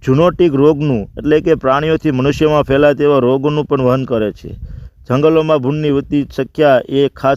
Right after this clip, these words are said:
સુરક્ષા માટે પણ ખતરો છે." ભૂંડને ભગાડવાના વાત કરીએ તો ભૂંડને ડરાવવા માટે કૂતરાનો ઉપયોગ પણ કરાય, અથવા તો મરચાંના પાવડરને પાણીમાં ભેળવી વાડના છાંટો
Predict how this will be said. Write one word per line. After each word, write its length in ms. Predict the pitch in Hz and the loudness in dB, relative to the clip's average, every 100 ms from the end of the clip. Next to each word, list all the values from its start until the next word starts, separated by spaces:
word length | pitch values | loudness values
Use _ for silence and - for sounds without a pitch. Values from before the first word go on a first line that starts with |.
| - | -2
સુરક્ષા 360 | 139 139 147 | -4 -2 -2
માટે 300 | 127 123 135 | 0 -2 -2
પણ 180 | 117 120 | -4 -4
ખતરો 420 | 113 110 101 101 | -6 -10 -8 -8
છે." 220 | - 73 - - - - - - - - _ _ _ _ _ _ | -8 -16 -20 -20 -20 -20 -20 -20 -20 -20 _ _ _ _ _ _
ભૂંડને 680 | 113 151 170 175 175 170 165 - _ _ _ _ _ _ _ _ _ _ - | -2 0 2 2 2 2 -2 -8 _ _ _ _ _ _ _ _ _ _ -2
ભગાડવાના 680 | 127 156 160 160 143 143 - - - 302 | 2 4 2 0 0 -2 -4 -14 -14 -2
વાત 180 | 156 151 | 0 0
કરીએ 380 | - 151 156 151 | -2 0 0 0
તો 400 | - 156 156 - _ _ _ _ - | 0 0 0 -4 _ _ _ _ -4
ભૂંડને 420 | 127 156 156 156 | -2 0 2 2
ડરાવવા 400 | 131 143 151 156 | 4 4 4 4
માટે 280 | 147 151 139 | 0 -2 -4
કૂતરાનો 520 | 147 147 147 151 151 | -6 -6 -2 0 0
ઉપયોગ 340 | 139 147 120 | -4 -4 -4
પણ 120 | 127 117 | -4 -4
કરાય, 360 | 104 95 95 - _ _ - | -6 -8 -12 -20 _ _ -8
અથવા 220 | 131 165 | 0 0
તો 160 | 160 160 | 2 2
મરચાંના 520 | 143 139 160 156 147 | 2 2 2 2 0
પાવડરને 580 | 135 139 147 147 147 131 | 2 2 2 -2 -2 -2
પાણીમાં 480 | 127 139 147 147 | -2 -2 0 0
ભેળવી 460 | 117 120 143 143 117 | 2 2 2 2 2
વાડના 480 | 110 127 143 147 135 | 2 0 -2 -4 -4
છાંટો 560 | 123 127 - 104 95 | -2 -4 -4 -8 -8